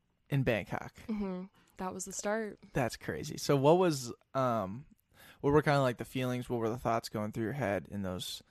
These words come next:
Speaker 1: first couple of days, like, with knowing that you didn't really have an agenda or what you, n-, a knowledge of what you wanted to do?
Speaker 2: I was, I was so, I was just so open. I was so open to, like,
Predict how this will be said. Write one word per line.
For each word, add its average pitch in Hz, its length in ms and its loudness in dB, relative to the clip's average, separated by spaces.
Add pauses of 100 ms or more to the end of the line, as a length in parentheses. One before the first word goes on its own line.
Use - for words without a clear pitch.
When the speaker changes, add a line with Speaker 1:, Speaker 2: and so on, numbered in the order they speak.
(160)
Speaker 1:
first - 340 -4
couple - 320 -8
of 65 60 -12
days, - 480 -8
like, - 160 -16 (140)
with 117 200 -8 (120)
knowing 143 400 4
that 127 100 0
you 120 60 -2
didn't 123 200 0
really 117 160 -2
have 113 180 0
an 104 60 -2
agenda 104 460 -4
or 82 160 -2
what 92 200 -4
you, 107 180 -12 (280)
n-, 143 200 2
a 135 80 -2
knowledge 120 400 0
of 110 60 -12
what 107 100 -4
you 98 80 -8
wanted 113 220 -8
to - 60 -12
do? 117 320 -10
Speaker 2:
I 226 380 -4
was, 254 560 -4 (920)
I 202 180 0
was 214 160 -4
so, 185 520 0
I 185 120 -2
was 196 100 -6
just 208 180 -6
so 180 200 -4
open. 156 540 -6
I 165 120 0
was 175 140 -4
so 190 400 2
open 180 440 -2
to, 165 200 -6
like, 151 500 -8